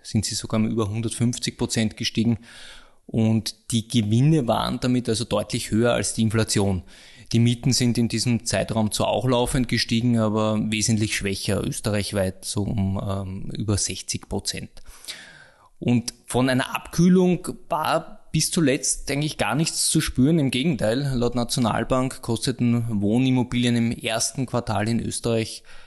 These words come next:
äh, circa zwölf Prozent mehr als vor einem Jahr und drei Komma sieben Prozent mehr als im letzten Quartal zweitausendeinundzwanzig. Also das ist kein Wunder, dass die Nationalbank mittlerweile regelmäßig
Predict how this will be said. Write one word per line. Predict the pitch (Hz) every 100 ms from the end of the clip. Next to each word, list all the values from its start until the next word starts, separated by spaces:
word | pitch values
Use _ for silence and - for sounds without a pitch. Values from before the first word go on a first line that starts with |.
| - -
äh, | 143 120 110 -
circa | - -
zwölf | - 107 107 -
Prozent | 135 120 110
mehr | 104 101
als | 104 -
vor | - 117
einem | - 95 123 123
Jahr | 110 98 110
und | 113 107 - -
drei | 98 -
Komma | - 123 110
sieben | - 110 113
Prozent | 113 - 104 104 -
mehr | 98 95 107 110
als | - -
im | 104 107 101 -
letzten | 101 - - 107
Quartal | - - 95 120 104 - _ - -
zweitausendeinundzwanzig. | - 98 101 107 110 - 104 104 101 - 151 - -
Also | - 110
das | 113 -
ist | -
kein | 113 104 - - - -
Wunder, | 113 127 123
dass | 110 -
die |
Nationalbank | 110 107 - 110 98 107 113 107 - - - -
mittlerweile | - 113 117 107 104 104
regelmäßig | 104 107 107 104 101 - -